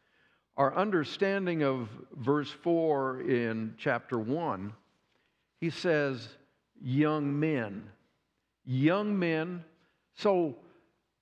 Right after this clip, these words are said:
according to the literature and according to the definition,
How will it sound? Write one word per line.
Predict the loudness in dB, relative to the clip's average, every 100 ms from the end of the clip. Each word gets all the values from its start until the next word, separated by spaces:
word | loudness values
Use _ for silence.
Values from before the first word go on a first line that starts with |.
| _ _ _ _
according | -10 2 4 4 2 -2
to | 0 2
the | 2
literature | 2 4 2 0 0 0 0
and | -2
according | 0 0 0 -2
to | -2 0 0
the | 0
definition, | 0 -2 -2 -2 -2 -2 -2 -2 -6